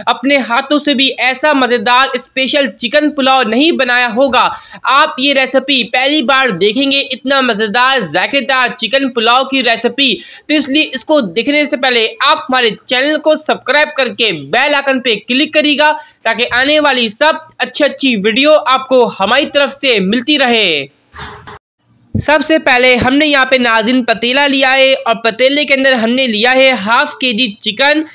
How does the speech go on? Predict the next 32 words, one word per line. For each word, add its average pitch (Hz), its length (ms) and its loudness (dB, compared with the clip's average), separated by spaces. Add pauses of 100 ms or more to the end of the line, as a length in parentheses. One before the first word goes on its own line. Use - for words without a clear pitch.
(220)
हम 285 160 2
इसको 294 220 -2
चिकन 269 380 -2
में 302 120 2
बना 285 220 0
रहे 277 140 4
हैं, 294 80 2
आप 247 240 -2
इसी 302 200 0
तरीके 262 380 -2
से 302 200 -2
बीफ 233 360 -2
में 294 140 0
भी 311 100 2
बना 240 300 0
सकते 254 320 -2
हैं। 233 260 0 (340)
अब 269 180 2
हम 285 160 2
चिकन 294 400 -2
के 285 140 2
बाद 262 400 0
इसके 262 240 -4
अंदर 269 300 2 (200)
ऐड 269 300 0
करेंगे 254 680 0
ऑनियन। 269 540 2 (100)
ऑनियन 254 400 2
हमारे 262 400 0
पास 262 320 0
है 294 120 2
नाज़रीन 262 680 0